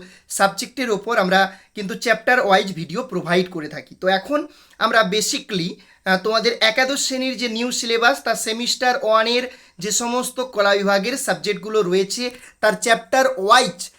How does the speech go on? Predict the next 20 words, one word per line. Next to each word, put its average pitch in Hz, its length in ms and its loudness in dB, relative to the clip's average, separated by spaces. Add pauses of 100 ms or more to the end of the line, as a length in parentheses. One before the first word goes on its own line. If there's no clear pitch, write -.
(160)
একেবারে 247 500 2
পুঙ্খানুপুঙ্খভাবে 220 1160 -4
তোমাদেরকে 180 440 -4
ভিডিও 175 420 -4
প্রোভাইড 196 440 -4
করে 208 200 -4
যাচ্ছি। 220 520 -2 (260)
অবশ্যই 262 500 -2
তোমাদের, 208 560 0
আম, 170 800 -2
যে 185 260 2 (300)
লাইক, 196 460 2
যেটা 185 200 0
বলেছিলাম 196 480 0
একটু 190 260 -4
আগেই 175 180 -2
যে 208 120 -8
লাইক 185 280 2
করে 180 180 -2
দেবে, 185 320 -2